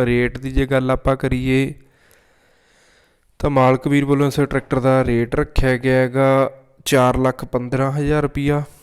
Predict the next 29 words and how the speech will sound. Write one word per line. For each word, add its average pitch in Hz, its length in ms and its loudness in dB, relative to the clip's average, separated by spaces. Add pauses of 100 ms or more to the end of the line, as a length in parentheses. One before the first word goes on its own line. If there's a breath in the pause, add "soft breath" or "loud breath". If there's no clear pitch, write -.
(220 soft breath)
ਰੇਟ 139 340 2
ਮੌਕੇ 135 340 -2
'ਤੇ 135 160 2
ਘੱਟ 139 240 -4
ਹੋ 123 200 -2
ਜਾਊਗਾ, 127 320 -2
ਰੇਟ 117 200 -2
ਕੋਈ 120 200 -4
ਫਿਕਸ - 340 -8
ਨਹੀਂ। 143 280 -6
ਇਹ 139 220 -2
ਜਿਹੜਾ 143 180 -4
ਤੁਸੀਂ 127 340 -10
ਟਰੈਕਟਰ - 340 -2
ਦੇਖ 123 280 -8
ਰਹੇ 131 140 -10
ਹੋ, 131 160 -10
ਟਰੈਕਟਰ 123 380 -10
ਇਹ 127 240 -6
ਮੋਗਾ 120 340 -4
ਏਰੀਆ 117 340 -2
ਦੇ 113 100 -2
ਵਿੱਚ 113 240 -6
ਸੇਲ 110 380 -2
ਦੇ 107 60 -8
ਲਈ 107 280 -6
ਆ। - 80 -12 (760 soft breath)
ਫੋਨ 131 340 -4
ਨੰਬਰ 147 400 0